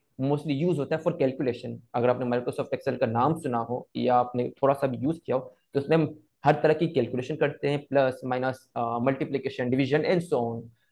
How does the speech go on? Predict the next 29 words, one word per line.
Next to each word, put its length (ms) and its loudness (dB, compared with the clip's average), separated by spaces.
और 160 8
इसके 200 2
अलावा 240 4
आपकी 440 0
जो 100 -2
companies 440 -4
की 100 -4
reports 460 2
होती 380 -4
हैं, 120 -2
जो 100 2
mostly 540 4
data 280 4
entry, 300 -2
आपकी 280 -6
एटी 200 2
परसेंट 320 0
जो 60 2
data 260 2
entry 300 -4
होती 160 -6
है, 20 -2
वो 100 2
Microsoft 480 -6
Excel 600 -4
के 160 -14
through 300 2
होती 340 0
है। 220 -4